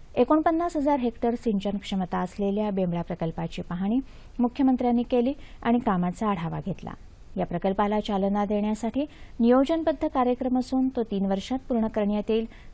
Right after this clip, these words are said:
असंही मुख्यमंत्र्यांनी यावेळी सांगितलं. याच भागातला डेहणी उपसा सिंचनाचा पथदर्शी प्रकल्प असून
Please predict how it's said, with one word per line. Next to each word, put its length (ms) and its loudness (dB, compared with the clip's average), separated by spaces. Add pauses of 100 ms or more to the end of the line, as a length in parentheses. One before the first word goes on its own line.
असंही 320 0
मुख्यमंत्र्यांनी 840 -2
यावेळी 340 0
सांगितलं. 580 -6 (1400)
याच 300 8
भागातला 500 2
डेहणी 460 0
उपसा 360 0
सिंचनाचा 640 0
पथदर्शी 600 -2
प्रकल्प 460 -2
असून 320 0